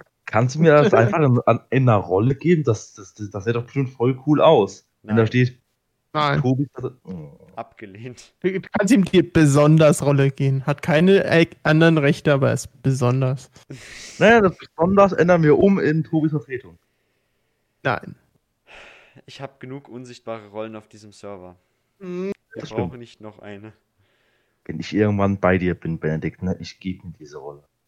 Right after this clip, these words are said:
Speaker 3: Das will ich sehen,
Speaker 2: So,
Speaker 3: weil dafür
Speaker 2: soll ich,
Speaker 3: müsstest
Speaker 2: soll
Speaker 3: du,
Speaker 2: ich
Speaker 3: dafür müsstest du nämlich erstmal an meinen P C rankommen.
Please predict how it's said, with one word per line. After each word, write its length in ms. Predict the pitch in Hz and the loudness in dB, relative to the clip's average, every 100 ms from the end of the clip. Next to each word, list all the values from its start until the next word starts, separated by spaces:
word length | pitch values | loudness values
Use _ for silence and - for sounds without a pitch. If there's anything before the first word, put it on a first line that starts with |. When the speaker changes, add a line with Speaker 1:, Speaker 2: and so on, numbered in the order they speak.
| _ _ _ _ _ _ _ _ _ _ | _ _ _ _ _ _ _ _ _ _
Speaker 3:
Das 180 | 107 120 | -20 -18
will 120 | 113 | -18
ich 140 | 113 | -18
sehen, 260 | 147 165 110 | -14 -14 -14
Speaker 2:
So, 180 | 156 - | -14 -12
Speaker 3:
weil 160 | 117 | -10
dafür 220 | 120 123 156 | -10 -8 -8
Speaker 2:
soll 80 | |
ich, 80 | 165 | -8
Speaker 3:
müsstest 140 | 160 156 | -10 -10
Speaker 2:
soll 80 | 147 | -10
Speaker 3:
du, 60 | 131 | -10
Speaker 2:
ich 60 | 123 | -10
Speaker 3:
dafür 240 | 131 143 | -10 -10
müsstest 380 | 135 147 127 - | -16 -18 -20 -16
du 40 | |
nämlich 240 | 123 120 123 | -16 -16 -18
erstmal 280 | 131 - 110 | -18 -18 -18
an 60 | |
meinen 180 | 107 107 | -18 -20
P 140 | 117 - | -20 -20
C 200 | 156 156 | -18 -16
rankommen. 600 | 107 104 104 98 95 | -16 -18 -20 -20 -20